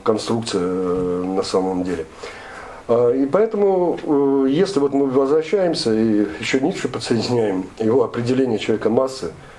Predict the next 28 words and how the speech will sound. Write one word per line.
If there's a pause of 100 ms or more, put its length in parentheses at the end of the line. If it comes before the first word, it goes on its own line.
креатура
с
отшибленной
волей.
Что
у
нас
получается? (760)
Язык
как
семиотическое
бессознательное,
здесь
индивидуальный
урок, (360)
а,
акт
разума
и
воли.
Волю
отшибли. (2000)
Получается
тезис
Хайдеггера. (460)
Der
Sprache
spricht.